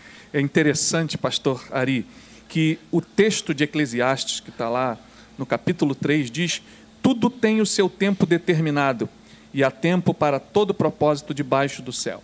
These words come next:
E ele vai discorrer aí em várias situações em que há tempo de nascer, tempo de morrer, tempo de plantar, e ele vai colocando coisas assim que são inerentes à nossa existência, à nossa vida.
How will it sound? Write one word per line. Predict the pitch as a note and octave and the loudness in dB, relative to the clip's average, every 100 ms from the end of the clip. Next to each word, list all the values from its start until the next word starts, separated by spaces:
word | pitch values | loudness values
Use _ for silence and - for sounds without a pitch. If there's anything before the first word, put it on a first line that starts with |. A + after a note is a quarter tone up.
| - - - - - | -20 -20 -20 -20 -12
E | C3+ | -6
ele | C#3 | -4
vai | C3 C#3 C3+ C3 A#2+ G#2+ - - | -2 0 0 -4 -8 -12 -18 -16
discorrer | - C3 - A2+ C#3 C3+ | -10 -8 -6 -4 -2 -2
aí | B2+ D3+ C#3+ - - | -2 -4 -6 -16 -10
em | B2+ | -4
várias | B2 D#3 D#3 C#3+ B2 A#2+ | 0 2 2 0 -2 -4
situações | - C#3+ C#3 B2+ - D3 D#3+ D#3 - - - - | -6 -4 -4 -4 -2 2 2 0 -4 -12 -12 -10
em | |
que | C3+ F3 | -2 0
há | D3+ | 0
tempo | G3+ G3+ E3 | 0 2 2
de | D3 | 0
nascer, | B2+ - - D3 D3 | -4 -4 0 0 -2
tempo | - F3+ F3 C#3+ | 0 0 2 -2
de | |
morrer, | B2+ A#2 A2+ C#3+ C#3 - - - - | -4 -4 -2 -2 -2 -6 -20 -14 -2
tempo | E3 E3 D3+ | 0 0 -2
de | |
plantar, | C#3+ C3 A#2+ A#2 C3+ C#3 C#3 C#3+ - - - - - | -4 -4 -4 -4 -6 -4 -6 -10 -20 -20 -20 -20 -14
e | D3+ | -8
ele | D#3 D3+ | -8 -6
vai | D3+ | -8
colocando | D#3 D3 C3 - D3+ D3+ C#3+ | -8 -8 -10 -10 -10 -10 -10
coisas | - D#3 D3 C#3 | -8 -8 -8 -10
assim | B2+ - D#3+ | -10 -8 -8
que | D#3+ | -8
são | E3 - F3 F3+ - - - | -8 -4 -4 -6 -10 -20 -18
inerentes | D3+ D3+ C#3+ E3+ - | -8 -4 -4 -4 -6
à | D3 | -4
nossa | D3+ D#3 | -4 -4
existência, | A#2+ A#2+ - D3+ D#3 D3+ | -8 -10 -8 -4 -4 -4
à | C3 | -4
nossa | C#3 B2+ | -4 -4
vida. | A2+ B2+ E3 C3 | -2 0 2 0